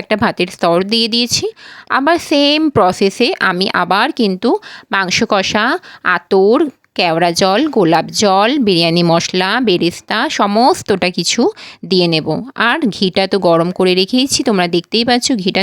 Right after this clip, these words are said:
next by next দিয়ে দিচ্ছি। তো যাই হোক এই পর্যায়ে আমার বেরেস্তাটাও দেওয়া হয়ে গেল। মাংসটার মশলাগুলো ভালো করে দিয়ে নিয়ে আলু, ডিম ভালো করে এইভাবে গুছিয়ে নিলাম,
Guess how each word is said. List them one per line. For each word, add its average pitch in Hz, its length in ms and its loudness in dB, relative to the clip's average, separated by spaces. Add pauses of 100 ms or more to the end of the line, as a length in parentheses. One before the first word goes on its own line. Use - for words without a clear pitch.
next - 260 -4 (120)
by 202 120 0 (120)
next 190 200 -2 (160)
দিয়ে 180 140 2
দিচ্ছি। 214 380 -2 (500)
তো 359 80 0 (160)
যাই 233 260 0
হোক 294 200 2
এই 226 160 -2
পর্যায়ে 202 560 0
আমার 196 200 0 (440)
বেরেস্তাটাও 220 540 0
দেওয়া 196 320 2
হয়ে 233 180 2
গেল। 226 200 0 (220)
মাংসটার 196 480 0 (200)
মশলাগুলো 208 540 0
ভালো 208 340 0
করে 214 300 2
দিয়ে 180 140 2
নিয়ে 190 200 0 (200)
আলু, 175 280 2
ডিম 180 340 2 (140)
ভালো 226 240 2 (180)
করে 196 140 4
এইভাবে 190 380 2 (520)
গুছিয়ে 208 380 0
নিলাম, 202 260 0